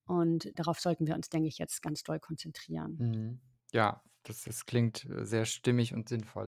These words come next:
Speaker 2: Vielen Dank, dass du dir Zeit genommen hast und uns ein bisschen Einblick gegeben hast. Hast du sonst noch irgendeinen Gedanken?
Speaker 1: Ja, was ich sehr schön fand, war das eine von der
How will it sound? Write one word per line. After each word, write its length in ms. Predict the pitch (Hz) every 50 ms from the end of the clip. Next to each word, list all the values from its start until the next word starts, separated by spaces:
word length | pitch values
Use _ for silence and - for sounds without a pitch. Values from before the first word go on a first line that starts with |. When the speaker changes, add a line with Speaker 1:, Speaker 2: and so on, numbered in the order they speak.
| _ _ _ -
Speaker 2:
Vielen 340 | - - 147 151 147 143 131
Dank, 540 | 123 117 120 135 165 208 214 - - 120 -
dass 280 | - 131 127 - - -
du 240 | 139 131 131 127 -
dir 220 | 120 120 123 120
Zeit 260 | - 127 123 120 123 120
genommen 340 | 131 131 131 131 131 131
hast 320 | 143 143 139 - - - -
und 140 | 120 120 123
uns 220 | 123 120 - -
ein 40 | -
bisschen 240 | 123 120 120 - 117
Einblick 400 | 120 110 113 110 - 127 127 -
gegeben 460 | - 127 127 - 131 131 135 131 127
hast. 440 | 139 139 156 165 - - - - _ _ _ -
Hast 260 | - 120 120 - -
du 60 | 131 113
sonst 340 | 127 131 135 135 - -
noch 140 | 139 131 -
irgendeinen 260 | - 139 123 123 123
Gedanken? 800 | 120 127 123 131 139 160 185 170 175 190 208 214 220 220 - _ _ -
Speaker 1:
Ja, 380 | - - 202 202 175 160 156 - -
was 140 | 180 175 175
ich 120 | 175 -
sehr 180 | - 214 190 170
schön 280 | - - 202 190 185
fand, 400 | - - 190 180 180 175 - - 180
war 300 | 170 170 170 165 170 -
das 160 | - 170 - -
eine 260 | - 180 175 175 170
von 300 | - - - 170 160 160
der 520 | 160 160 160 156 156 156 156 160 170 151